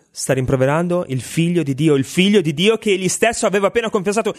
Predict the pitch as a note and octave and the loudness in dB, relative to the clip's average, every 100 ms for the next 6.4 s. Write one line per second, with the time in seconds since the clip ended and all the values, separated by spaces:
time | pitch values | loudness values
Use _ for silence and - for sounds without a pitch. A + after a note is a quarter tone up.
0 | - A#3 F#3+ C#4+ D#4 B3+ A#3 D4 B3 C#4 | -6 -4 -2 0 0 0 0 -2 0 0
1 | A#3+ G#3+ C4 A#3 - D#4+ F4 C#4+ B3 B3+ | 0 -2 -2 -2 0 0 0 0 0 0
2 | D#4+ F#4+ F3+ A#2 _ - F3 A#3 A#3+ G3 | 0 -2 -6 -8 _ -14 -4 -4 -4 -6
3 | G3 G3+ E3+ G#3+ D3+ D#3 D3 D#3 D3 _ | -6 -6 -8 -10 -8 -6 -6 -8 -10 _
4 | C#3 C3+ B2+ B2 C3+ B2 B2 A2+ B2+ - | -12 -10 -10 -12 -14 -16 -18 -18 -18 -20
5 | _ _ _ _ _ _ _ _ _ - | _ _ _ _ _ _ _ _ _ -4
6 | E3+ G3+ E3 | -2 0 -2